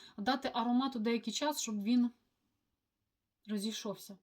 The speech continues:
О,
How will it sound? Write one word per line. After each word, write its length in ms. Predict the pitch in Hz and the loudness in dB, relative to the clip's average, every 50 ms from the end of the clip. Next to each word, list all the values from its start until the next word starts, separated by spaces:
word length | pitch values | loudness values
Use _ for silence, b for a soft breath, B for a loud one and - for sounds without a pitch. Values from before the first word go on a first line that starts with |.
| _ _ _ _ _ _ _ _ _ _ _ _ _ _ _ _ b b b b b b b b _ _ _ _ _ _ _ _ _ _ _ _ _ _ _ _ _ _ _ _ _ _ _ _ _ _ _ _ _ _ _ _ _ _ _ _ _ | _ _ _ _ _ _ _ _ _ _ _ _ _ _ _ _ b b b b b b b b _ _ _ _ _ _ _ _ _ _ _ _ _ _ _ _ _ _ _ _ _ _ _ _ _ _ _ _ _ _ _ _ _ _ _ _ _
О, 400 | - 240 240 233 233 233 220 202 | -6 -2 0 2 4 4 2 2